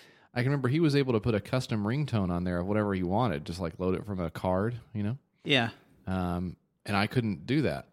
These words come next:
Speaker 1: with the, you know, I O S
Speaker 2: Loser.
Speaker 1: two point oh, whatever the
Speaker 2: Loser.
Speaker 1: fuck it was. I was so pissed.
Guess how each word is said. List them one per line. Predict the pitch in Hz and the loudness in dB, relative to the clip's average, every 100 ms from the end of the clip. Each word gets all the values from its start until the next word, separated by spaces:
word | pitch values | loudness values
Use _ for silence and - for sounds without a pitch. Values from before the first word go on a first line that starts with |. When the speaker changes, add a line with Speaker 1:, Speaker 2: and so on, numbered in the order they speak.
| - | -8
Speaker 1:
with | 95 - - | -6 -6 -2
the, | 90 82 78 | 0 0 -4
you | 95 | -4
know, | 90 69 - _ - | -4 -6 -10 _ 0
I | 101 | 2
O | 98 120 | 6 6
S | - 123 127 | 6 4 2
Speaker 2:
Loser. | 120 - | 0 -2
Speaker 1:
two | - 107 | -4 -2
point | 101 95 95 | 0 0 0
oh, | 98 90 | 0 0
whatever | 87 90 | 0 0
the | 139 | 6
Speaker 2:
Loser. | - 175 156 | 10 10 8
Speaker 1:
fuck | 90 | 2
it | |
was. | 107 - - - - | -2 -8 -20 -18 -4
I | 127 | 0
was | - | 4
so | 147 | 4
pissed. | 113 170 139 85 - | 6 4 4 2 -6